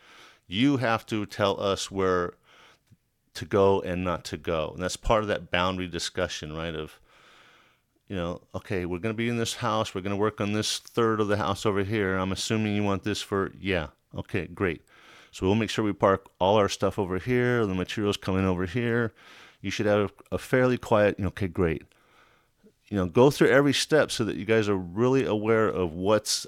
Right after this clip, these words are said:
about to happen and you've done all you can to prepare your space. So that you're, you're ready for when they show up. You can just, like, get out there and direct traffic, or, or they are, or together you're like, "All trucks over there,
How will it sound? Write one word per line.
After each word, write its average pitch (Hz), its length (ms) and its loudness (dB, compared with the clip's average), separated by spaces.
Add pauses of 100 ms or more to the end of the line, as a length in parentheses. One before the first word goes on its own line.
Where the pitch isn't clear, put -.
about 95 300 2
to 101 80 0
happen 90 640 -4
and 87 120 -6
you've 87 180 -6
done 87 180 0
all 107 260 0
you 120 140 -4
can 113 520 -4
to - 140 -12
prepare 104 380 -6
your 90 100 0
space. 104 640 -4 (720)
So - 160 -2
that 87 100 -2
you're, 87 460 0 (100)
you're 92 160 -2
ready 110 320 4
for 107 200 -4
when 92 180 -2
they 87 100 -2
show 82 300 -4
up. 78 220 -8 (100)
You 95 140 -10
can 92 100 -8
just, 85 160 -6
like, 87 240 -4
get 107 140 0
out 101 180 2
there 98 180 0
and 92 160 -4
direct 87 280 -2
traffic, 82 500 -8
or, 92 200 0
or 90 260 0
they 95 260 2
are, 80 260 -2
or 87 80 0
together 98 480 0
you're 90 120 -2
like, 82 200 -6 (400)
"All 85 200 2
trucks - 380 2
over 92 220 0
there, 120 400 2